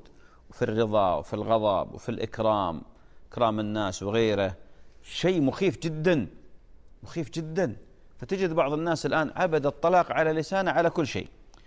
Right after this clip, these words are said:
لو جاء ي-، ي-، يضيف أحد قال: "عليها الطلاق إلا تتغدى عندي أو تتعشى عندي، عليها الطلاق إلا تجلس هنا، عليها الطلاق إلا تأخذ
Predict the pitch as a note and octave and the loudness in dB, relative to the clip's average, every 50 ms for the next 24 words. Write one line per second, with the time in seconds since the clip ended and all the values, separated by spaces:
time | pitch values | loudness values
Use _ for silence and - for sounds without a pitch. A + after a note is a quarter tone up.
0 | - - - - A#2 B2+ D3 D#3+ D#3 D3 F3+ G3+ F3 - - - - - A2+ A2+ | -20 -20 -14 -6 0 2 2 2 2 4 4 4 4 4 2 -2 -6 -8 -6 -6
1 | A2 - - A2 A2 A2+ - G2+ - A#2 A2+ B2+ E3+ F#3 F3+ E3 D3+ C3 - D#3+ | -6 -6 -8 -8 -8 -8 -8 -6 -6 -2 0 2 2 2 4 2 2 2 2 0
2 | - - E3+ D#3 C#3+ D#3+ E3 C#3+ - C#3+ E3+ F3+ E3+ E3 D#3+ - - F3 F3+ F3+ | 0 0 -2 0 4 4 4 4 6 4 2 4 2 2 0 2 2 2 4 4
3 | - - E3 D#3+ D#3+ D#3+ E3+ E3+ - - - - - - - - - C#3 - C3 | 2 2 0 0 4 4 4 4 2 0 -8 -18 -20 -20 -16 -12 -12 -8 -2 0
4 | D#3 D#3 C3 A#2 B2+ G2 G#2+ G#2 F#2+ F2 F2+ - - B2+ C3+ - G#2 - - C3 | 0 0 0 0 -2 -2 0 -2 -2 -4 -4 -4 -4 -4 -4 -4 -4 -2 0 0
5 | D#3 C#3 - - G#2+ G2+ G2+ F2+ E2+ E2+ - - B2+ D#3 E3+ E3+ D#3+ D#3 D#3 - | 0 0 0 -2 -2 0 0 -2 -4 -4 -2 0 2 4 4 4 4 2 2 2
6 | E3+ E3+ F3 E3+ D3+ D#3 D#3 D3+ C#3 - D3+ D3 B2+ B2+ A#2+ - - A2 F#2 F2 | 2 4 4 2 2 0 -2 -2 -2 -2 -2 -2 -2 -4 -6 -4 -4 -4 -4 -4
7 | E2 - A#2 D3 E3 E3+ D#3+ - - E3 E3+ E3+ E3 D#3 D3 D3 D3 C#3 - - | -4 -4 -2 0 2 2 2 2 2 2 4 4 4 2 2 0 -2 -2 0 2
8 | E3 D#3 D3+ - E3 E3+ | 2 2 2 2 0 -2